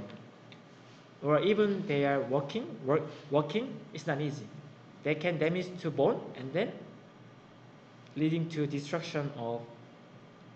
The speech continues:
your leg. And then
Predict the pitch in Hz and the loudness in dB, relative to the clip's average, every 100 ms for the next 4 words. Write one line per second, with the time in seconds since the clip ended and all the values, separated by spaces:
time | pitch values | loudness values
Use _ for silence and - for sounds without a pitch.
0 | - 131 123 120 123 - - - - - | -6 0 2 2 -2 -6 -14 -18 -20 -20
1 | - - - - - - - - - - | -20 -20 -20 -20 -20 -20 -20 -20 -20 -20
2 | - - - - - - - - - - | -20 -20 -20 -20 -20 -20 -20 -20 -20 -20
3 | - - - - - - 120 - - 117 | -20 -20 -20 -20 -20 -20 -20 -20 -20 -20
4 | - - 113 - - - - - - - | -20 -20 -20 -20 -20 -20 -20 -20 -20 -20
5 | - - - - - - 214 247 277 277 | -20 -20 -20 -20 -20 -4 2 8 8 6